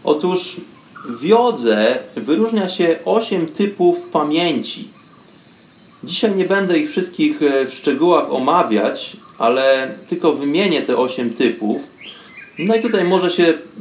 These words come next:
poniekąd wyjaśni, dlaczego moim zdaniem tylko niektóre formy pamięci ulegają wpływom snu i anestezji.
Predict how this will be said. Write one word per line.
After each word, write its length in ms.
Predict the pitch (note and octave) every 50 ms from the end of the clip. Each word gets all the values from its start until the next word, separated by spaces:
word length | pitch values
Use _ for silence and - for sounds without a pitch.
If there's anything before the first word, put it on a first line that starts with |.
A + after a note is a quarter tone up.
| - - - -
poniekąd 500 | D3+ D#3+ E3 F#3+ F#3+ F3+ F3+ D3+ B2+ A#2
wyjaśni, 540 | A#2 B2+ B2+ B2 D#3 F3+ - - - D3 B2
dlaczego 640 | A#2+ B2 A#2+ - - D#3+ D3+ D#3 D#3 D3+ D3 - - - C3
moim 280 | C#3+ D3+ D#3 D3+ C#3+ B2
zdaniem 460 | A#2+ C3+ D3 D#3 D3+ D3+ D3 C#3+ C#3
tylko 460 | - D3+ C#3+ - D3+ D3+ D3 C#3+ C#3 C#3
niektóre 520 | C#3+ C#3 - - - G#3+ A3 G3+ D#3+ B2
formy 380 | - - C3 B2+ A#2+ B2 B2 A#2
pamięci 560 | A2+ - B2 B2 B2+ C3 C3+ B2+ B2 - C#3
ulegają 640 | B2+ B2 A#2+ A#2 A2 A#2 C3 C3 B2+ B2+ A#2+ A#2 G#2+
wpływom 680 | - - - - C3 B2 A#2 B2 B2+ B2 B2 A#2+ A#2 A#2+
snu 600 | - - - C#3+ C#3 B2+ A#2 A#2+ D#3 F3+ - -
i 180 | C3+ C#3+ D3 C#3
anestezji. 680 | C#3 C#3 C#3+ C#3 - - - F3 D3 A#2 G2+ F#2+ -